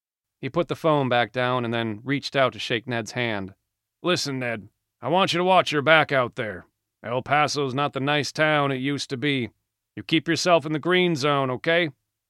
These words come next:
We raised a lot of money together last year, and I'd hate to see you gone just because you were stupid."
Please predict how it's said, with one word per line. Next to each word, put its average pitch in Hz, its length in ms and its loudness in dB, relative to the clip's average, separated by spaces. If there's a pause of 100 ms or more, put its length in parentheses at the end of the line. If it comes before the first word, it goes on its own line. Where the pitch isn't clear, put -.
We 113 100 -6
raised 143 380 0
a 127 60 0
lot 165 500 8
of 180 60 2
money 175 260 4
together 151 380 2
last 151 340 2
year, 156 240 0 (160)
and 147 100 -4
I'd 156 140 2
hate 160 160 0
to 151 80 -6
see 185 200 -2
you 170 180 0
gone 139 540 4 (220)
just 135 260 0
because 135 420 -2
you 135 100 -4
were 117 140 -4
stupid." 107 580 -4